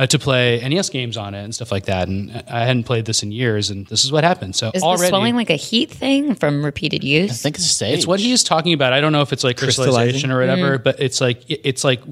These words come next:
Speaker 1: the actual chemical components in here
Speaker 2: Right.
Speaker 1: have
Speaker 3: Yep.
Speaker 1: now swollen
Speaker 3: They can
Speaker 1: because
Speaker 3: explode, too.
Speaker 1: Yeah, because there's a, been a reaction in here that's, like,
Speaker 2: Uh-oh.
Speaker 1: just
Speaker 3: I know,
Speaker 1: from
Speaker 3: it's
Speaker 1: sitting.
Speaker 3: kind of freaking me <laughs> out a
Speaker 2: Yeah.
Speaker 3: little.
Speaker 1: Well,
Speaker 2: My
Speaker 1: usually what happens
Speaker 2: projector is
Speaker 1: when that
Speaker 2: swollen
Speaker 1: happens
Speaker 2: these
Speaker 1: is that it
Speaker 2: days.
Speaker 1: starts. Yeah.
Speaker 2: I should <laughs> bring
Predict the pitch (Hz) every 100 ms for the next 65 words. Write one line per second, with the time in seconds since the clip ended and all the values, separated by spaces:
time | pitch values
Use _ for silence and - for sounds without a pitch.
0 | 143 110 127 110 131 135 - 143 131 143
1 | 139 - 139 135 117 117 139 143 165 156
2 | 160 160 147 135 127 123 127 127 117 -
3 | - 123 151 147 113 107 113 - _ -
4 | 127 175 127 127 143 113 143 - _ 160
5 | 131 107 131 135 131 131 131 123 123 120
6 | 131 123 117 117 120 - 131 113 113 117
7 | 113 110 110 104 104 110 143 156 147 -
8 | _ _ _ _ - 110 151 110 123 127
9 | 110 156 131 127 - 131 123 123 117 -
10 | 180 175 165 160 175 165 170 214 233 247
11 | 226 196 233 180 170 151 151 156 151 151
12 | 147 147 147 143 151 147 143 156 131 123
13 | - - - - - 123 - - 170 -
14 | 202 170 - - 208